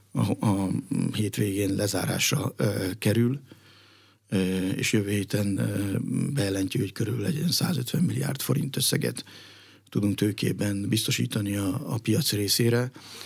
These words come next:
Ez egy pozitív, ö, ö, ö, fejlemény. Ugyanakkor a januári adatokat nézve, akár a kiskereskedelmet, akár az ipart, ezek, ö, rosszabbak lettek, ö,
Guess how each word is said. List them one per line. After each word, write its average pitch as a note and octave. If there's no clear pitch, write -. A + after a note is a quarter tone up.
Ez A#2+
egy G#2+
pozitív, A2
ö, A2
ö, G#2
ö, B2
fejlemény. A2+
Ugyanakkor A2
a G#2+
januári G2+
adatokat G#2
nézve, G#2+
akár G2+
a -
kiskereskedelmet, G#2+
akár -
az A2
ipart, A2
ezek, A2
ö, G#2+
rosszabbak -
lettek, -
ö, -